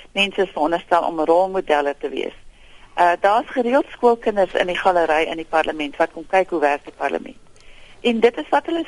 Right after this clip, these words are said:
sien. So hulle begin dink dit is normaal dat mense so met mekaar praat. En, en ek dink die speaker het nou gis-, daar was gister 'n berig in die koerant wat die speaker, Max Sisulu, gesê het, eh, die dissipline moet strenger word,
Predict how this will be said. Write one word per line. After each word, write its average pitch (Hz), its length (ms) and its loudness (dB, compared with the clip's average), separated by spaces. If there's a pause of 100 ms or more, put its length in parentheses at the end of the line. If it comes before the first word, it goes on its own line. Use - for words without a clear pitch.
sien. 294 220 0
So 220 80 2
hulle 202 260 4
begin 233 300 -2
dink 220 200 -2
dit 220 140 0
is 208 140 -2
normaal 208 420 2
dat 208 200 -2
mense 165 320 -10 (100)
so 151 220 2 (500)
met 175 220 -6
mekaar 160 460 0
praat. - 260 -6 (580)
En, 214 260 0
en 233 160 0
ek 233 180 -2
dink 247 180 2
die 233 160 -10
speaker 269 320 0
het 208 200 2
nou 185 160 2
gis-, - 260 -6
daar 185 140 4
was 185 140 0
gister 220 240 -4
'n 202 60 0
berig 180 220 2
in 175 80 -2
die 175 80 -8
koerant 165 280 0
wat 175 100 0
die 165 160 -10
speaker, 196 400 0
Max 160 180 -2
Sisulu, 170 300 -2
gesê - 280 -2
het, 156 140 2 (520)
eh, 175 140 4 (100)
die 170 100 -18
dissipline 214 580 0
moet 190 180 -6 (180)
strenger 208 360 2
word, 202 340 4